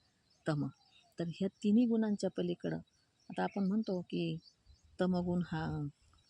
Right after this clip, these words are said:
तमगुणी माणूस रागीट जो असला त्याला आपण म्हणतो तमगुणी आहे. आणि नुसते लोभी जो आहे संसाराचा लोभी म्हणा किंवा आणखी काही लालची हे असा वगैरे, तर त्याला आपण राजस म्हणतो. तो देवाचं कर्म करतो पण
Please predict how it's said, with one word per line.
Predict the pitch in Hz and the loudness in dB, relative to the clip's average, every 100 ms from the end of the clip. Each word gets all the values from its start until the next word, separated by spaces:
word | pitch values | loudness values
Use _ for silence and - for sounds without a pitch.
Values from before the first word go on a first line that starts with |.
| - | -4
तमगुणी | 175 170 175 175 170 | -2 0 0 0 0
माणूस | 165 160 - | -2 -4 -2
रागीट | 170 180 175 | -2 0 0
जो | 175 | 0
असला | 175 160 | -2 -4
त्याला | 160 170 | -2 0
आपण | 170 175 | 0 0
म्हणतो | 165 165 | -2 -2
तमगुणी | - 175 170 165 165 151 143 | -2 0 2 2 0 0 -2
आहे. | 135 - _ _ - - _ - - 147 | -4 -8 _ _ -20 -20 _ -14 -6 -4
आणि | 151 156 151 147 151 151 147 - _ _ - | -2 -2 -2 -2 -2 -4 -8 -12 _ _ -8
नुसते | 175 - 170 - 139 - - | -6 -6 -6 -4 -4 -6 -4
लोभी | 156 190 175 175 175 165 | 2 2 2 0 0 -2
जो | 160 175 | -2 0
आहे | 175 175 160 | 2 0 -2
संसाराचा | - 160 156 156 151 - 156 | -4 -6 -4 -2 -2 -4 -4
लोभी | 160 165 | -2 -2
म्हणा | 156 151 147 - | -2 -2 -4 -6
किंवा | 156 156 - _ - _ - | -6 -6 -10 _ -20 _ -8
आणखी | 151 151 156 | -6 -6 -4
काही | 160 147 | -4 -2
लालची | 151 143 - 139 139 - | 0 -2 -2 -4 -4 -6
हे | 135 143 | -4 -2
असा | 147 147 - 143 | 0 -2 -2 -2
वगैरे, | 143 139 143 - _ _ - | 0 -2 -4 -10 _ _ -14
तर | - | -6
त्याला | 151 156 | -2 -2
आपण | 147 208 240 - - - 147 | -4 -8 -10 -14 -16 -6 -2
राजस | 143 143 - | 0 -2 -4
म्हणतो. | 151 139 139 | -4 -4 -6
तो | - | -4
देवाचं | 143 147 156 - | 0 0 0 -2
कर्म | 151 160 156 | -4 -4 -4
करतो | - 160 - | -4 -4 -4
पण | 160 170 | -2 -2